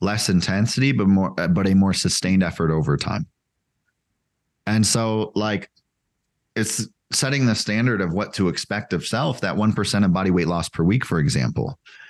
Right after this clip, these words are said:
Well, if I could lose twenty-four pounds over the next twelve weeks and keep it off forever, wouldn't you say that that's actually better than losing thirty pounds in thirty days and then gaining it all back?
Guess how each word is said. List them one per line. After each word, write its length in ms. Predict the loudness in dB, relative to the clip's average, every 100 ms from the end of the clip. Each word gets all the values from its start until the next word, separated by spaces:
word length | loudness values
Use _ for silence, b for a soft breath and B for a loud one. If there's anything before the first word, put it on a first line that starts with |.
| B
Well, 280 | -2 -2 -2
if 180 | -4 -2
I 140 | -2 -2
could 160 | 0
lose 200 | 2 0
twenty-four 460 | 0 2 2 0 -2
pounds 400 | -2 0 2 2
over 160 | 2
the 80 | 4
next 280 | 4 2 0
twelve 300 | -2 -2 0
weeks 280 | 0 0 2
and 100 | 2
keep 220 | 2 0
it 60 | 0
off 200 | -2 -2
forever, 580 | -2 0 0 0 -2 -4 B B B
wouldn't 340 | 2 4 4
you 120 | 4
say 280 | 2 0 0
that 260 | 0 -2 -2
that's 260 | -2 -2 -6 -6
actually 520 | -4 -4 -2 0 2
better 340 | 0 0 0
than 200 | 2 4
losing 300 | 4 4 2
thirty 300 | 2 2 2
pounds 320 | 2 0 2 2
in 120 | 2
thirty 280 | 2 2 2
days 340 | 2 0 2
and 100 | 4
then 140 | 4
gaining 300 | 4 4 4
it 100 | 4
all 140 | 2 0
back? 420 | -2 -4 -6 -12